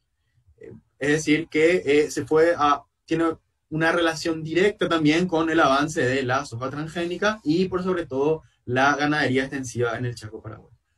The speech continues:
Otro dato a mencionar es que el pueblo ayoreo tiene una lucha histórica para poder, eh, recuperar ese territorio ancestral.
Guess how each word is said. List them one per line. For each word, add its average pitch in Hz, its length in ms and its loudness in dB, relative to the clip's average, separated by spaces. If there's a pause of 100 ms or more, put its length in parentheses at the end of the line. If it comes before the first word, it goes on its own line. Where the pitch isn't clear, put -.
(400)
Otro 185 300 2
dato 185 200 2
a 190 40 0
mencionar 190 480 -2
es 151 240 -4
que 139 180 -4
el 147 160 -2
pueblo 208 320 4
ayoreo 131 560 0 (680)
tiene 170 220 0
una 165 160 2
lucha 156 260 2
histórica 160 880 0
para 170 380 4
poder, 147 480 2 (260)
eh, 147 240 -2
recuperar 170 640 2
ese 147 260 -6
territorio 123 460 -6
ancestral. 120 560 -14